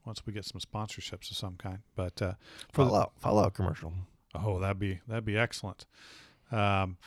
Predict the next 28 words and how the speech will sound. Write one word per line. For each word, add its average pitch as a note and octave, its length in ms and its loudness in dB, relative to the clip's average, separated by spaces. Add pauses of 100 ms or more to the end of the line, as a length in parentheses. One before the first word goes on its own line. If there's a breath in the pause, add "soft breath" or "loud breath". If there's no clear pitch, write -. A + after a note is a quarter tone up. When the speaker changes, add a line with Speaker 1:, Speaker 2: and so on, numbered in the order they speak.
(380 loud breath)
Speaker 1:
but A#2 140 6
until C3+ 280 0
that A2 160 2
happens, A2 540 -4 (200)
this A#2+ 280 -2
is G#2+ 80 -2
just A2 200 -4
gonna A2+ 140 0
be G#2+ 140 0
where G#2+ 180 0
we G2 140 -2
talk G#2 280 -2
about G2 300 -2 (140)
our G2 420 -2 (100)
own A#2 440 -2 (380 soft breath)
social B2 380 0
media A#2+ 400 -2
accounts A2 440 -6
and G#2 120 -10
where A#2 160 -4
you B2+ 140 -4
can B2+ 160 -8
get B2 100 -2
a A2+ 60 -6
hold E3 180 -4
of A#2 80 -8
us G2 200 -4
and G2+ 160 -10